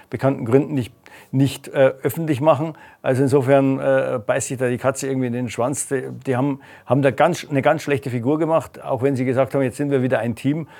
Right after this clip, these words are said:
Aber im Endeffekt hat sich Red Bull bei Verstappen entschuldigt und nicht andersrum, äh, weil sie gesagt haben, Ja, wir haben schlecht kommuniziert, wir hätten dir vor dem Rennen sagen müssen, was wir vorhaben und nicht erst während des Rennens, da, da warst du überrascht. Das ist natürlich Unfug.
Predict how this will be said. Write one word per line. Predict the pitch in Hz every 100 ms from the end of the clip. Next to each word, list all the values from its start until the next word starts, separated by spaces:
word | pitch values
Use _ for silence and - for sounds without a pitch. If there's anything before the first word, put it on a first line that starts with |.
| - -
Aber | 131 127 135 135
im | 131
Endeffekt | 139 156 - 135 135
hat | 127
sich | 127 117
Red | 110
Bull | 147 135
bei | 127
Verstappen | 120 - 156 -
entschuldigt | 110 110 123 143 143 -
und | 131
nicht | 107
andersrum, | 123 156 98 104 139 - - _
äh, | 131 135 131
weil | 131
sie | 123
gesagt | 135 131 135 151
haben, | 127
Ja, | 123
wir | 131
haben | 127
schlecht | 117 127 -
kommuniziert, | 131 127 120 143 156 -
wir | 127
hätten | 127 139
dir | 123
vor | 143 147
dem | 147
Rennen | 127 139
sagen | 117 131 139
müssen, | 117 127
was | 107
wir | 113
vorhaben | 127 135 143 151 - - -
und | 147 131 135
nicht | 123
erst | 127 -
während | 123 147
des | 147 127
Rennens, | 139 147 135
da, | 131 120 120
da | 139 123 117 120 123
warst | 131 131
du | 120
überrascht. | 120 131
Das | 131 117
ist | 123
natürlich | 131 - 123 -
Unfug. | 151 147 143 147